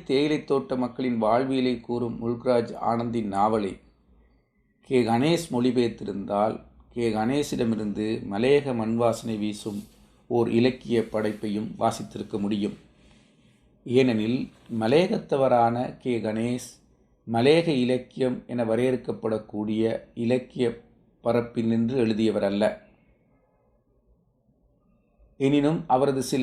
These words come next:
கவிதைகள் தேயிலை தோட்ட மக்களின் வாழ்வியலை குறிப்பதே.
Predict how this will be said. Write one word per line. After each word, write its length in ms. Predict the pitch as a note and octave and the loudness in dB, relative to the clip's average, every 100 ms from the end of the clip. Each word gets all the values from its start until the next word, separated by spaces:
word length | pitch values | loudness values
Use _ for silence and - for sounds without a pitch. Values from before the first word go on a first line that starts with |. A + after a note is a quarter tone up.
| B2+ | 0
கவிதைகள் 560 | - C3+ D#3 D3+ C#3 C#3+ D3+ | 0 2 2 2 0 -2 -4
தேயிலை 320 | D3 D3 C#3+ B2+ | 0 2 2 0
தோட்ட 280 | C3 A2+ A#2+ | -4 -2 -4
மக்களின் 400 | A#2 - A#2+ A2+ | -4 -4 -2 0
வாழ்வியலை 540 | G#2+ A#2 B2 A#2+ A2+ A#2 | 2 4 4 0 0 -2
குறிப்பதே. 520 | - A2 - G#2+ | -4 -6 -4 -4